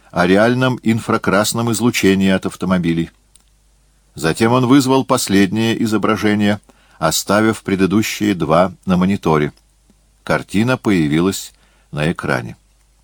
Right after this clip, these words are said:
Кируэн сразу же увидел пламя от своей нефтяной бадьи. Она была похожа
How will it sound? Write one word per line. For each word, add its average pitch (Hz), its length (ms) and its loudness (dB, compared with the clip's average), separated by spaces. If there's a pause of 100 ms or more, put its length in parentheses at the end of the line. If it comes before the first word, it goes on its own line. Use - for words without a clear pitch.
(540)
Кируэн 151 580 4 (500)
сразу 123 540 0
же 123 160 2
увидел 107 560 0 (100)
пламя 117 600 0 (240)
от 85 180 -2
своей 82 580 0
нефтяной 82 640 -2
бадьи. 67 480 -6 (720)
Она 90 280 0
была 101 300 2
похожа 98 600 0